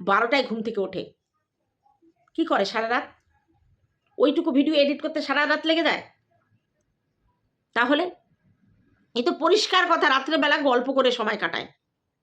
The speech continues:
আর পরিষ্কার আমরা বুঝতে পারি, ও মাঝে মাঝে out of station হয়, সকালবেলা বাড়িতে আসে, ওই সকালবেলা এসেই, আহ, "হ্যালো বন্ধুরা, কেমন আছো?" আগে শুরু করতো। এখন যখন মানুষ বুঝে ফেলেছে বারোটার আগে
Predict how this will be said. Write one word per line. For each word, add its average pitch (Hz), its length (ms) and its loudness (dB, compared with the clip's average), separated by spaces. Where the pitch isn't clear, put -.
আর 247 200 -2
পরিষ্কার 339 400 0
আমরা 320 180 2
বুঝতে 277 300 -2
পারি, 254 220 2
ও 240 60 4
মাঝে 233 220 0
মাঝে 262 260 2
out 214 180 2
of 240 140 2
station 226 500 0
হয়, 247 260 0
সকালবেলা 214 480 0
বাড়িতে 220 340 2
আসে, 240 260 0
ওই 220 120 2
সকালবেলা 277 480 2
এসেই, 330 420 2
আহ, 190 760 -4
"হ্যালো 339 220 2
বন্ধুরা, 359 340 4
কেমন 330 260 0
আছো?" 330 140 0
আগে 262 200 2
শুরু 262 180 -2
করতো। 240 240 0
এখন 247 180 -2
যখন 240 220 0
মানুষ 226 200 0
বুঝে 220 260 -2
ফেলেছে 277 380 0
বারোটার 233 440 2
আগে 233 320 0